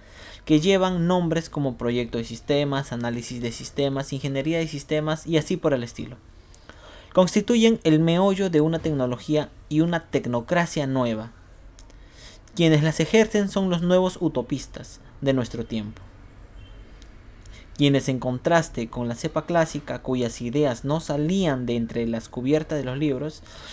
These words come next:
están creando un mundo nuevo, feliz o no. Las raíces de este proceso son complejas. Por un lado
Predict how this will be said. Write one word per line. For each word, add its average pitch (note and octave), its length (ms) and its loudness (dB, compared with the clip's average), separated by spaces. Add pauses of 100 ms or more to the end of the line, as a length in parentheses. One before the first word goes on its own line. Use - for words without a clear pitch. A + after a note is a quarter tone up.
(120)
están A#3+ 280 2
creando A3 580 6
un G3 240 0
mundo F3+ 260 2
nuevo, F#3 460 0 (520)
feliz C#3 360 0
o A2+ 60 -4
no. A2 180 -8 (2500)
Las F#3+ 200 4
raíces B3+ 580 8 (160)
de C#3+ 180 4
este F#3 240 0
proceso D3 460 -2
son D3+ 160 0
complejas. A#2+ 640 -4 (420)
Por D3 160 8
un F#3 200 6
lado D#3 360 4